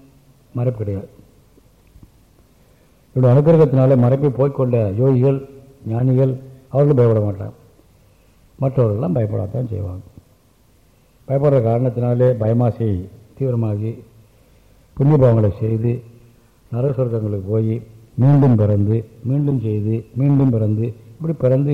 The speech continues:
இறந்து சொல்லி கொண்டே இருப்பார்கள். அது எத்தனை, எப்போ முடிவு? ஏதோ ஒரு, ஆ, கா-, ஒரு ஜென்மம் எடுக்கும்போது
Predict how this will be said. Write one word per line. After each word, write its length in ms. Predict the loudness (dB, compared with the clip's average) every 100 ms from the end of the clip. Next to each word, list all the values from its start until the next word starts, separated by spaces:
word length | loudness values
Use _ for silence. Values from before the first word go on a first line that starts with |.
| 2
இறந்து 340 | 2 2 0 0 -4 -16 -6
சொல்லி 180 | 0 2
கொண்டே 180 | 4 4 4
இருப்பார்கள். 380 | 2 2 0 -4 -16 -20 _ _ _ _ _ _ _ _ _ _ _ _ _ _
அது 80 | -8 -6
எத்தனை, 220 | -4 -2 0 0
எப்போ 140 | 0 0
முடிவு? 300 | 2 4 4 2 -2 -8 -20 -16 -6 0
ஏதோ 240 | 2 6 6 6
ஒரு, 160 | 6 6 4 2 -6 -18 -20 -20 _ _ _ _ _ -6
ஆ, 80 | 0 2 0 0
கா-, 340 | 0 2 0 -4 -20 -20 -20 -20 _ _ _ -2
ஒரு 120 | 0 2
ஜென்மம் 220 | 4 4
எடுக்கும்போது 520 | 4 4 4 4 2